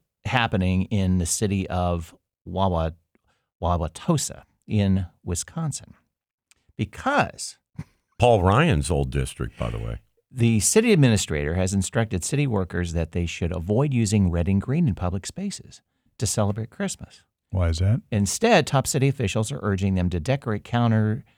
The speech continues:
Speaker 1: counters with purple and blue and snow people, what the administration, it appears
Speaker 3: Snow
Speaker 1: to be
Speaker 3: people.
Speaker 1: calling snowmen. Yeah.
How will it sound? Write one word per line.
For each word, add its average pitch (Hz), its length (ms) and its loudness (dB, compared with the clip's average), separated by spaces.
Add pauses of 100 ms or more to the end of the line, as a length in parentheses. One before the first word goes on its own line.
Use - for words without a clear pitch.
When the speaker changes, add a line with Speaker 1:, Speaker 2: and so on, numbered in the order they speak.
(200)
Speaker 1:
counters 202 400 2
with 113 160 -4
purple 175 380 0
and 127 100 4
blue 120 340 4
and 98 120 2 (180)
snow 165 540 4
people, 107 520 2 (640)
what 101 120 -4
the 101 100 -2
administration, 92 920 -4
it 101 220 -8
appears - 260 -4
Speaker 3:
Snow 185 160 10
Speaker 1:
to 170 40 4
be 95 100 6
Speaker 3:
people. - 160 2
Speaker 1:
calling 101 180 2
snowmen. 120 680 -4
Yeah. 87 220 -12